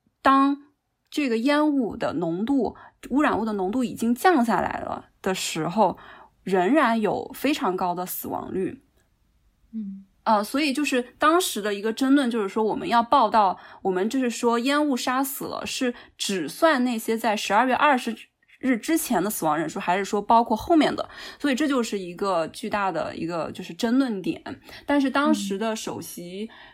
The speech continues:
Speaker 1: 空气污染专家，
Speaker 2: 嗯。
Speaker 1: 呃，威尔金斯呢，他就是，他觉得就是他有一个就是时间的延迟。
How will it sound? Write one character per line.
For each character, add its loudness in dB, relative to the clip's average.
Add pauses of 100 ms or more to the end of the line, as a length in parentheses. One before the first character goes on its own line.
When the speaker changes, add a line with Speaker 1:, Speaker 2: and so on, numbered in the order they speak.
Speaker 1:
空 4
气 0
污 0
染 -2
专 -4
家， -4 (460)
Speaker 2:
嗯。 0
Speaker 1:
呃， 0
威 0
尔 2
金 0
斯 -2
呢， 2
他 -2
就 0
是， -6 (280)
他 4
觉 0
得 -4
就 -4
是 -6
他 0
有 -2
一 -8
个 -6
就 -12
是 -18
时 -8
间 -2
的 -2
延 -6
迟。 -8